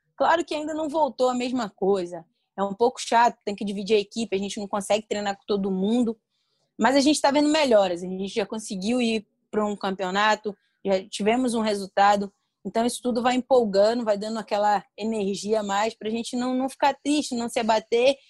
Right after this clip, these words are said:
e continuar com foco, né, pensando nisso. E agora a gente vai voltar pra Portugal, porque lá foi um lugar bom de treinar, foi um lugar que a gente conseguiu,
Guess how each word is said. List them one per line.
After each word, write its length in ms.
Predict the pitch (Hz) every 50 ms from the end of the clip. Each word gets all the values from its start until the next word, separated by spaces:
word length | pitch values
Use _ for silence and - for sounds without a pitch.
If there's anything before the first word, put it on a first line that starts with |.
| _ _ _
e 80 | 233 196
continuar 440 | - 196 240 - 269 247 240 240 240
com 160 | - 262 226
foco, 420 | - - 233 240 240 - - 254
né, 240 | 240 220 233 254 233 - -
pensando 320 | 220 202 - 233 233 247
nisso. 360 | 247 220 208 185 175 - - _ _ _ _ _ _ _ -
E 120 | 247 285
agora 260 | 269 240 233 240 233
a 60 | 240 233
gente 240 | 247 233 - 220
vai 120 | 202 233 285
voltar 260 | 320 330 302 277 269
pra 100 | 277 254
Portugal, 640 | - 254 233 - - - 208 214 202 196 208 240 240 - - - - _ _ _ _
porque 260 | 202 175 - - 220
lá 160 | 214 208 214
foi 180 | 208 - 226 233
um 160 | 233 226 226
lugar 280 | 214 196 196 208 220 196
bom 280 | 185 196 220 254 277
de 160 | 262 202 -
treinar, 460 | - - 202 196 185 185 180 190 190 -
foi 100 | 202 190
um 60 | 190
lugar 240 | 190 185 185 185 -
que 80 | -
a 40 | 190
gente 260 | 185 202 208 - -
conseguiu, 500 | - 202 196 - - 180 180 214 240 233